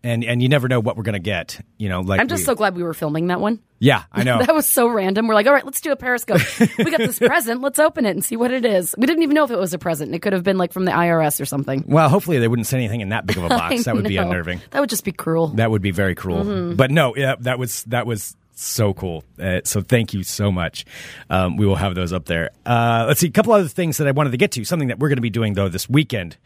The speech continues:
Speaker 1: Not this weekend. A week from this weekend,
Speaker 2: Oh,
Speaker 1: Sarah.
Speaker 2: God. It's so soon. It's so soon. What were we thinking?
Speaker 1: A week from Friday is when it starts, and I think it's time that we start, uh, talking about this right now. Sarah and I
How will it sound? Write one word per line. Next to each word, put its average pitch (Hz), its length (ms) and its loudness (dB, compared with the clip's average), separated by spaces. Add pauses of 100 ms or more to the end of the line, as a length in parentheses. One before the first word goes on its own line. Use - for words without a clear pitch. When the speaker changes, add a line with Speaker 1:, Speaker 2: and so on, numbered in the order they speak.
(300)
Speaker 1:
Not 151 180 2
this 175 180 2
weekend. 117 360 -4 (420)
A 143 60 4
week 170 280 4
from 139 180 0
this 120 180 0
weekend, 123 320 -2
Speaker 2:
Oh, 170 60 0
Speaker 1:
Sarah. 104 320 0
Speaker 2:
God. 147 140 -6 (380)
It's - 180 -4
so 190 200 2
soon. 165 440 -4
It's - 180 2
so 196 140 4
soon. 202 260 2
What 349 120 4
were 415 100 0
we 415 160 2
thinking? 294 580 0
Speaker 1:
A 135 80 4
week 139 380 2
from 202 280 0
Friday 175 800 2 (500)
is 135 180 2
when 147 180 4
it - 120 -4
starts, 113 500 -2
and 117 160 -4
I 120 60 0
think 139 180 -4
it's 135 140 -4
time 123 200 2
that 107 80 -2
we 107 80 0
start, - 360 0
uh, 92 140 2
talking 95 360 -2
about 87 220 -2
this 87 200 -6
right 87 160 0
now. 85 240 -2 (440)
Sarah 196 420 4
and 214 180 4
I 120 380 4